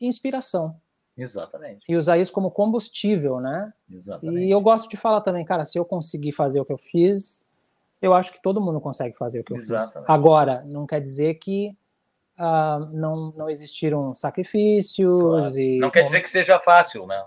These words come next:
Speaker 1: Não.
Speaker 2: Exatamente.
Speaker 1: Não,
Speaker 2: Exatamente.
Speaker 1: teve, teve sacrifício, teve trabalho, teve,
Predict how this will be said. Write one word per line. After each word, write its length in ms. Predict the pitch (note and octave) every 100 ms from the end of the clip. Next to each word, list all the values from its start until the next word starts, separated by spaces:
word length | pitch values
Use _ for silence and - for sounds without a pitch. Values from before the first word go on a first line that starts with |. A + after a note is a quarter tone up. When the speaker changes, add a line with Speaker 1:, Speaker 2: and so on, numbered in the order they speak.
| -
Speaker 1:
Não. 240 | F#3 E3+
Speaker 2:
Exatamente. 460 | B2 G2+ G#2 G2+ - _ F#3
Speaker 1:
Não, 180 | F3+ D3+
Speaker 2:
Exatamente. 500 | - D#3 C#3 C3 E3
Speaker 1:
teve, 240 | D#3+ C#3+ C#3+
teve 200 | D3+ D3
sacrifício, 720 | F3 E3 G#3+ A#3+ A#3+ G#3 -
teve 220 | D3 C#3
trabalho, 720 | F3 F3+ E3 E3+ F3 E3+ D#3
teve, 680 | D3 D3 C#3 C#3 C#3+ C#3